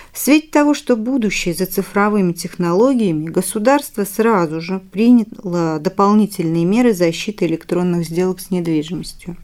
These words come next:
Так, в связи с появлением электронного мошенничества в сфере недвижимости с августа две тысячи девятнадцатого года вступили в силу новые правила проведения электронных сделок.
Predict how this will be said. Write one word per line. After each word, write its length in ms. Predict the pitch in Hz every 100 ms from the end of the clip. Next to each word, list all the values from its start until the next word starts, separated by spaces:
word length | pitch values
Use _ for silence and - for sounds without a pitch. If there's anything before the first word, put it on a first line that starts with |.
| -
Так, 300 | 254 277 -
в 40 |
связи 360 | - 214 226 262
с 80 | -
появлением 680 | - 220 208 226 214 185 180
электронного 600 | 190 - - 190 175 170
мошенничества 920 | 190 208 - 311 370 320 - - 165
в 20 | 165
сфере 360 | - 185 160
недвижимости 880 | 170 175 180 170 156 156 - - - - - -
с 120 | -
августа 540 | 247 262 208 208 208 202
две 220 | 190 214
тысячи 340 | 214 233 -
девятнадцатого 760 | 185 196 202 220 202 - 190 185
года 280 | 202 269 233
вступили 540 | - - 190 - 233
в 80 | 208
силу 320 | - - 220
новые 480 | 202 208 214 175 170
правила 480 | 170 175 214 269 254
проведения 680 | 247 185 170 160 180 214 196
электронных 680 | 165 - - 175 185 180
сделок. 560 | 165 165 156 - -